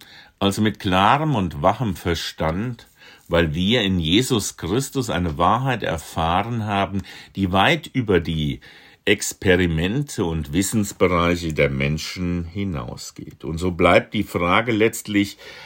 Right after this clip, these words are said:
auch nicht, ob Gott nur das eine Licht ist und nur so demonstriert werden kann, sondern wie wir in der konkreten Ausbildung des Glaubens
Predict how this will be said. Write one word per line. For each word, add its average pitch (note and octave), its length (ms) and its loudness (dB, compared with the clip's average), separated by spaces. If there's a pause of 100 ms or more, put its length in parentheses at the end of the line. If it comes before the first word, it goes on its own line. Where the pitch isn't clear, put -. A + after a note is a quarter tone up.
(140)
auch F#2 220 4
nicht, G#2+ 560 -2
ob - 280 0 (160)
Gott G2+ 380 2
nur F#2+ 240 2
das D#2+ 300 -2
eine G#2+ 340 0
Licht A#2+ 460 -2
ist A#2+ 260 -6
und F2 220 -6
nur F2+ 140 -2
so G#2 440 0 (300)
demonstriert E2+ 720 -2
werden E2+ 340 0
kann, F#2+ 380 -4 (380)
sondern F#2 580 4 (220)
wie E2 360 0
wir C#3+ 600 2 (280)
in G2 120 0
der G#2 120 6
konkreten A2+ 640 -2
Ausbildung A2 800 -2
des E2+ 260 -2
Glaubens F2 1120 -2